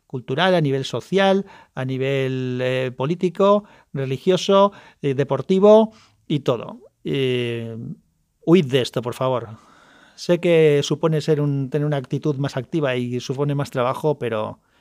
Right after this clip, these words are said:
hay que tener criterio propio y ese criterio propio exige una poca de objetividad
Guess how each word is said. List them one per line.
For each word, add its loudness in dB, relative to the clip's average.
hay 0
que -4
tener -2
criterio -2
propio -2
y 0
ese -4
criterio -4
propio -4
exige -4
una 2
poca 2
de 2
objetividad -6